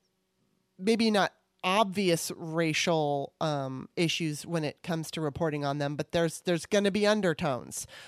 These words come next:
of racism. And, and, and those undertones are where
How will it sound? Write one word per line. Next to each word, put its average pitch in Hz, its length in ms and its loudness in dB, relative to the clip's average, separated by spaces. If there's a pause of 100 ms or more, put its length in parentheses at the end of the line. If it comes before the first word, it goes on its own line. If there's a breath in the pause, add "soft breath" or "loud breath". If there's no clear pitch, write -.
(120 loud breath)
of 165 220 2
racism. 156 640 -2 (360 loud breath)
And, 160 400 4
and, 196 160 6
and 220 180 4
those 220 160 6
undertones 220 560 2
are 185 80 0
where 175 400 4